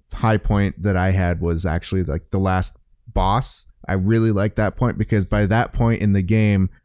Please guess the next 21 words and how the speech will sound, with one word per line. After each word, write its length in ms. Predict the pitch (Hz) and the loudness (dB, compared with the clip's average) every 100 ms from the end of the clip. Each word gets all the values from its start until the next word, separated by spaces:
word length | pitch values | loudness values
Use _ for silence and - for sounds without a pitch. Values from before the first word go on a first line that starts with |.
| _ | _
you've 220 | - 104 - | -2 -2 0
played 240 | 110 104 | 0 0
so 160 | - 101 | 0 2
much 240 | 101 104 | 2 0
of 100 | 107 | 0
it 160 | 110 - | 0 0
and 100 | 101 | 0
you're, 220 | 95 90 | 2 0
like, 320 | 90 90 - _ - 104 - | 0 -2 -6 _ -20 -20 -2
good 240 | 123 120 | 2 2
enough 400 | 113 107 101 104 - | 2 2 2 0 -2
to 120 | 98 | -4
get 240 | 92 117 | -2 -4
to 100 | - | -2
this 220 | 107 113 | 0 0
point 440 | - 117 117 120 110 | -2 -2 0 0 -2
that 320 | 95 90 - | -2 -4 -4
the 80 | 101 | -6
final 340 | - 107 104 | -2 0 0
boss, 340 | 90 95 107 - | 0 0 0 -2
like, 220 | 90 - | -4 -6